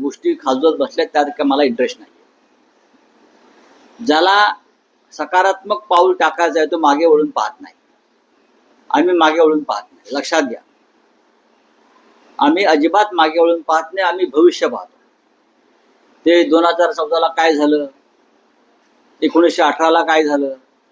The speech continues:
अठराशे सत्तावन्नच्या बंडामध्ये तुमचा विचार असा होता, हा, सोळाशे बावीसला मग असं होतं, किती मागे जाणार आहात तुम्ही, किती मागे जाणार? आमची भूमिका स्पष्ट आहे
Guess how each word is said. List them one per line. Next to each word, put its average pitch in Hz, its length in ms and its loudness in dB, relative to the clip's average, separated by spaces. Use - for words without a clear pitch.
अठराशे 151 380 -4
सत्तावन्नच्या 160 600 0
बंडामध्ये 151 680 2
तुमचा 147 240 4
विचार 160 280 2
असा 156 220 0
होता, 147 300 2
हा, 185 140 0
सोळाशे 160 440 0
बावीसला 156 500 -2
मग 165 200 -4
असं 147 240 -4
होतं, 143 360 0
किती 180 160 -4
मागे 180 280 2
जाणार 139 280 2
आहात 120 100 -6
तुम्ही, 95 200 -20
किती 220 200 0
मागे 156 280 2
जाणार? 113 260 -6
आमची 139 340 2
भूमिका 170 480 2
स्पष्ट - 400 -2
आहे - 200 -14